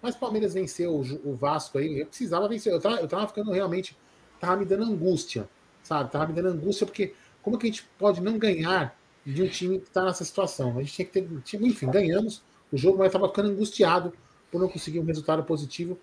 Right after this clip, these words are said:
mas graças a Deus o resultado veio e vamos agora analisar esta bagaça de jogo de Palmeiras um, Vasco zero. Obrigado pela dica de aposta, Bruno Red Magalhães.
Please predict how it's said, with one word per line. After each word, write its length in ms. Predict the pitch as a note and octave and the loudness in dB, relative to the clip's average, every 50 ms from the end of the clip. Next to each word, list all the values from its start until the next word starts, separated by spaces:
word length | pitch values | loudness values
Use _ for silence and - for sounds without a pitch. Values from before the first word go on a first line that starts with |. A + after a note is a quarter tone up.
| _ - - - | _ -20 -8 -2
mas 140 | D#3 D#3 C#3+ | -2 0 2
graças 260 | F#3 E3+ D#3 E3 D3+ | 2 2 2 2 2
a 60 | D3+ | 2
Deus 160 | C#3+ D#3 D3+ | 2 2 0
o 60 | D3+ | 0
resultado 400 | C3+ D3 C#3 - - C#3+ C#3 C3 | 0 0 0 2 2 2 2 2
veio 400 | A2 A#2 D3 E3 F3 E3+ D#3+ - - _ _ _ _ _ - | 4 4 6 6 6 4 2 -4 -10 _ _ _ _ _ -2
e 100 | D3+ C#3+ | 2 2
vamos 240 | D3+ F3+ E3+ D3+ E3+ | 4 4 4 2 2
agora 380 | C#3 D3 D#3 D#3+ C#3 - - - _ - | 4 4 4 4 4 0 -4 -10 _ 0
analisar 760 | C#4+ C#4+ C#4+ C4+ A#3+ F3+ C#3+ C#3+ F3 F#3+ G3 F#3 - - - _ _ _ | 4 6 6 6 6 6 6 6 6 6 6 4 0 -4 -14 _ _ _
esta 280 | - D#3+ D3+ - F3 D#3 | -2 -2 0 0 0 4
bagaça 680 | B2 F3+ D#3+ C3+ G#2 G#2+ E3 D3+ C3+ C3 - - - B2+ | 6 6 6 6 8 8 10 10 10 8 6 6 6 6
de 140 | B2 C3 | 6 6
jogo 200 | B2 A2 C3+ C3 | 6 6 6 6
de 80 | C3+ C#3+ | 6 6
Palmeiras 540 | - D4+ D4 D4 D#4 D#4+ D#4 D4 B3 D#3 E3+ | 8 8 10 10 10 10 10 10 10 10 8
um, 200 | A3+ C4 B3+ - - - _ _ _ _ - | 8 8 6 4 -2 -8 _ _ _ _ -14
Vasco 640 | A#2+ A#2 F#3 F#3+ F#3+ - - - - - - - - _ - | 2 4 4 4 6 6 6 4 4 2 -4 -12 -12 _ -2
zero. 440 | C3 C#3 F3 E3+ D#3+ C3+ A2+ G2+ - - _ _ _ _ _ _ - - | 4 8 10 10 10 8 6 2 -4 -10 _ _ _ _ _ _ -6 4
Obrigado 340 | - D4 D4+ D4+ D4 C#4 - | 8 10 12 12 12 12 10
pela 160 | C4+ C4+ B3+ | 10 8 8
dica 240 | - A#3+ B3+ B3+ G#3+ | 8 6 6 6 6
de 60 | A#3 | 6
aposta, 520 | G#3+ - - A#3 B3+ A#3 - C4 B3 B3 - - _ | 6 8 8 8 8 8 8 6 4 4 0 -8 _
Bruno 560 | _ C#3+ E3 A#3 A#3+ A#3+ A#3+ B3 A#3+ A#3 A3+ - _ _ _ _ _ _ _ _ _ _ | _ 4 6 8 10 10 8 8 6 4 0 -4 _ _ _ _ _ _ _ _ _ _
Red 580 | - - - - - - - G#3+ F3 F#3+ G#3 - - _ - | 2 4 8 10 12 12 12 10 6 0 -4 -8 -10 _ 2
Magalhães. 680 | D#3+ G3+ G#3 G3+ G3 F#3 E3+ D3+ C#3 B2+ B2+ - - | 4 6 8 8 8 6 6 4 2 0 -2 -6 -12